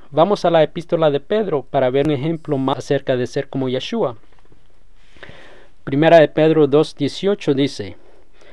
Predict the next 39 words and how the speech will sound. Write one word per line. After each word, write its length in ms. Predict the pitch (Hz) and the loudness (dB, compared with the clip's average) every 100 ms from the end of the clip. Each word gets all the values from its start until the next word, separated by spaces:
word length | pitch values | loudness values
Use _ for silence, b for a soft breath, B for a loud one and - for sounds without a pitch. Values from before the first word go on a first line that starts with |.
| b b | b b
"Que 120 | - 151 | 2 4
los 160 | 151 | 4
siervos 640 | - 202 226 233 190 175 | 2 4 6 6 2 0
que 160 | - 156 | 0 2
hay 120 | 170 | 4
entre 240 | 202 208 233 | 2 2 -2
ustedes 560 | 226 - 151 151 175 | -2 0 2 2 -2
se 200 | - 143 | -2 -6
sometan 580 | - 135 135 156 - 160 | -2 -2 0 0 0 0
a 60 | 143 | 0
sus 280 | 139 - | -4 -2
amos 420 | 143 156 185 185 - | 0 2 0 -2 -6
con 260 | - 123 | -4 -4
todo 340 | - 127 123 135 | 0 0 2 2
respeto, 680 | 151 - 226 226 - 107 - | 0 -2 0 0 -2 -6 -2
no 160 | 135 | 0
solamente 500 | 143 160 151 151 156 | 2 4 4 2 2
a 60 | 139 | 0
los 160 | 123 | 0
buenos 400 | 139 151 185 - | 2 2 2 0
y 20 | 131 | -2
a 60 | |
los 180 | 123 - | -2 -2
afables, 640 | 123 - 190 143 110 - - - | 0 4 4 4 -4 -8 -18 -8
sino 280 | - 139 135 | -2 0 2
también 360 | 147 131 143 | 0 2 2
a 80 | 135 | 2
los 160 | 123 - | 0 -6
severos 600 | - 170 190 - 208 - | -2 0 0 -2 -4 -8
y 160 | 135 127 | -6 -4
obstinados". 760 | - - 117 117 110 98 - - - - - b b b b b b b b | -6 -8 -6 -6 -8 -10 -14 -18 -18 -18 -20 b b b b b b b b
Anoche 460 | 156 160 214 - 220 | 2 4 4 4 2
salió 280 | 165 156 | 2 4
una 220 | 160 160 - | 4 2 2
pregunta 460 | 135 156 180 151 | 2 2 2 2
acerca 360 | 123 147 127 135 | 2 0 2 2
de 100 | 131 | 2
la 100 | 123 | 0
sumisión. 640 | - 117 110 - 147 117 | -4 -4 -4 -2 0 -2